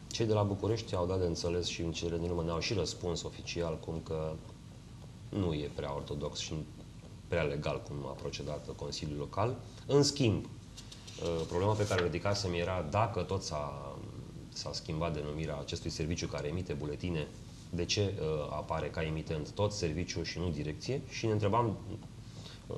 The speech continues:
ne-au întrebat mulți oameni, „Dom'le, sunt valabile aceste buletine sau nu?” Sunt valabile, deci stați liniștiți. Așa, ce mai avem? Avem mai multe procese la RAT Craiova.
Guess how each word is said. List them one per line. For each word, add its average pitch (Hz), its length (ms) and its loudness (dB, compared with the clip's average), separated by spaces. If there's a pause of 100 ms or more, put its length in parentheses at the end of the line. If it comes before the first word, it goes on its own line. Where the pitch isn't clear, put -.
ne-au 82 100 -2
întrebat 98 260 4
mulți 92 200 2
oameni, 113 260 2
„Dom'le, 107 400 0
sunt 110 240 4
valabile 87 360 4
aceste 90 240 0
buletine 87 320 4
sau 85 200 2
nu?” 78 120 0
Sunt - 220 8
valabile, 92 480 4 (360)
deci 85 180 0
stați 87 280 2
liniștiți. - 520 -4 (2000)
Așa, 147 320 4 (840)
ce - 140 0
mai 82 180 4
avem? 85 220 2 (1120)
Avem 101 340 4
mai 101 140 6
multe 95 520 6
procese 78 800 2 (360)
la 80 140 4
RAT 85 260 2
Craiova. 76 480 0